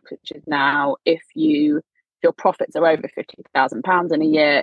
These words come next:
it's going up from nineteen percent staggered up to if you're over two hundred fifty K, it's twenty-five percent. But again, businesses are purposely spending money, um,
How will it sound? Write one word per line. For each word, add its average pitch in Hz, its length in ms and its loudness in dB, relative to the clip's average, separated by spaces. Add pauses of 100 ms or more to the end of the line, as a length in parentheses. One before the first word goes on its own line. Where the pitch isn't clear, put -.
it's 127 140 -6
going 147 320 0
up - 260 -2
from - 260 -10 (140)
nineteen 147 420 -4
percent - 300 -2
staggered 214 380 0
up - 220 0
to 147 100 -6
if - 120 -6
you're 156 120 2
over 147 120 0
two - 120 -8
hundred 143 240 -8
fifty - 260 -16
K, 127 220 2
it's 90 100 -4
twenty-five 156 480 -2
percent. - 320 -4 (460)
But - 160 -2
again, 165 360 0
businesses 165 440 -6
are 135 120 0
purposely 139 460 -4
spending 143 480 -2
money, 139 420 -2 (360)
um, 151 320 2